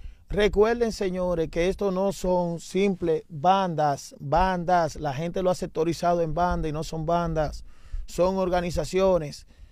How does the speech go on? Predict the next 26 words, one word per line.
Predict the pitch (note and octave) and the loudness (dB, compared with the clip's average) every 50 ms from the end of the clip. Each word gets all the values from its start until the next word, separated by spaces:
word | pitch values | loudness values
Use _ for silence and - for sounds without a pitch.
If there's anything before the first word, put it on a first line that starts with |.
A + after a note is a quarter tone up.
| - - - - - - - - - | -20 -20 -20 -20 -20 -20 -20 -14 -8
Yo | D3 C#3 F#3+ A3 A3+ | -2 2 4 4 4
dije | A#3+ A#3+ A#3 A3+ | 4 4 4 4
aquí | G#3+ - - F3 D#3 C#3+ C3+ - - - - - - - - - - - - - - - - - - - | 4 4 2 0 -2 -2 -2 -6 -10 -14 -16 -18 -18 -18 -18 -20 -20 -20 -20 -20 -20 -18 -14 -14 -6 0
que | - F#3 F#3+ F3+ | 2 2 2 2
cuando | D3 - F#3+ G3 G3 F#3+ F#3+ F#3+ F#3+ F3+ E3 F#3+ F#3+ F#3+ F#3 F#3 F#3 F3+ F3 F3 E3+ E3 D#3 - - - - - - - - - - - _ _ - - _ _ _ _ _ _ _ _ - | 2 2 2 2 2 2 0 -2 -2 0 2 2 4 4 4 4 4 4 4 4 4 2 0 -2 -4 -10 -14 -14 -14 -14 -16 -20 -20 -20 _ _ -20 -20 _ _ _ _ _ _ _ _ 4
Kenia | - G#3 A3+ A#3 A3 F#3 E3 D#3 D3+ D3+ D#3+ - - - - - - - - - | 6 8 8 8 8 4 2 -2 -2 -4 -6 -8 -14 -20 -20 -20 -20 -20 -20 -20
fue | - - - F3+ F#3 G3 G#3 G#3 | -20 -6 -2 2 2 4 6 6
a | G3+ G3+ - | 6 6 4
Somalia | - - E3 E3+ E3+ F3+ G3 G3 F#3 F3+ E3 D#3 C#3 A2+ - - - - - | 2 -2 -2 -2 0 0 0 0 0 0 0 0 -2 -4 -6 -8 -12 -10 -6
a | - D#3 D#3+ | -4 -2 -2
enfrentar | E3 C#3+ - E3 D#3+ D#3 D3 - F3 F3+ F#3+ G3 - - - | -2 -2 -2 0 0 0 0 0 2 4 4 4 2 2 4
a | F3 E3+ E3 E3 F3 F#3 | 6 8 10 10 10 10
Al-Shabaab, | G3 G3 G3 - - - - F#3+ F#3+ F#3 F3 E3+ D#3 C#3+ C#3 D3 - - - - - - - - | 10 8 6 4 0 2 6 6 8 8 8 6 4 2 0 -4 -8 -12 -16 -16 -16 -16 -12 -4
que | - E3 E3+ F3+ | 0 2 4 4
es | F#3 - | 4 2
un | A3 G#3 | 2 4
grupo | G3+ G3+ G#3 F3+ G#3 F#3 | 6 6 6 6 6 6
más | F#3+ G3+ G#3+ | 6 6 4
peligroso | - G#3+ G3+ G3 F3 F3+ F3 G3+ F#3+ - G3 | 4 2 2 2 2 2 2 2 0 -2 -4
que | - F3 E3 - - - - | -4 -4 -6 -6 -8 -8 -2
todos | - G#3+ A3 A#3 A#3 | 0 4 8 8 8
los | A3+ A3+ F3+ | 8 6 4
que | G#3 | 2
están | F3 - F#3 F#3+ G3 | 0 2 2 2 2
en | F#3+ F#3 | 0 0
Haití, | F#3 F3+ F3 C#3+ - D#3 C#3 C3+ | 0 0 0 0 -2 -2 -2 -4